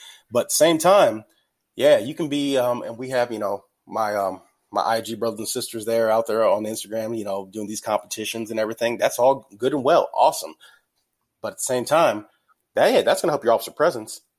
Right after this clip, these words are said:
But do you know how to use those muscles? Do you know how to use that strength?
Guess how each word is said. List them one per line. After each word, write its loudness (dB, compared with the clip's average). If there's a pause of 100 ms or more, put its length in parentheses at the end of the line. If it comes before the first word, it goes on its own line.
(140)
But -8
do -14
you -8
know 0
how 0
to -8
use -12
those -10
muscles? -16
Do -12
you -4
know 2
how 4
to -6
use -6
that -4
strength? -10